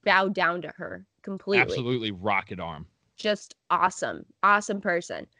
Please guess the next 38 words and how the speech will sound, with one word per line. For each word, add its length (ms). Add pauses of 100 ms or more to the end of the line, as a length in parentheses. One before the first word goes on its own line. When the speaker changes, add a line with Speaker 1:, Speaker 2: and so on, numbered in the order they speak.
(360)
Speaker 1:
Um, 540 (220)
that's, 220
I 140
guess, 220
the 80
theme 240
for 140
today, 340
awesome 340
people. 480 (600)
Um, 500
we've 160
also 260
learned 240
about 220
Tommy 280
Kahnle 400
and 80
the 60
fact 300
that 80
he 320
really 260
can't 320
play 200
video 360
games, 600
and 460 (180)
Speaker 2:
Gonna 100
have 100
Speaker 1:
he 60
Speaker 2:
to 100
learn. 220
Speaker 1:
is 120 (800)
a 60
watermelon 640
seltzer 400
guy. 400